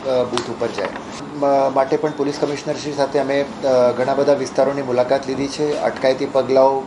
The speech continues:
જિલ્લા પોલીસ અને સિટી પોલીસ, અ, અટ-, અ, અને અમારા તરફથી પણ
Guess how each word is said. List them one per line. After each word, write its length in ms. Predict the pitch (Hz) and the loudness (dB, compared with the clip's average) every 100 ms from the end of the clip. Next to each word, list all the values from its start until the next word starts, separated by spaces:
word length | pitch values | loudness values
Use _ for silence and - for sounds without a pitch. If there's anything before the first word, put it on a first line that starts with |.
| 131 131 127 123 120 117 117 123 120 | 0 2 2 2 0 -2 -2 -4 -2
જિલ્લા 220 | 127 131 | -2 0
પોલીસ 360 | 135 135 143 143 | 2 0 -2 -2
અને 300 | 131 135 131 - | -2 0 -2 -6
સિટી 220 | 117 143 | -4 -2
પોલીસ, 460 | 135 127 120 - | 0 -2 -6 -4
અ, 20 | 120 120 117 110 | 0 0 0 0
અટ-, 380 | 117 - - 127 | -2 -4 -8 -4
અ, 180 | 120 113 | 0 0
અને 140 | 127 | 0
અમારા 240 | 123 127 | 2 4
તરફથી 360 | 131 127 - 143 | 4 0 0 -4
પણ 160 | 131 | 0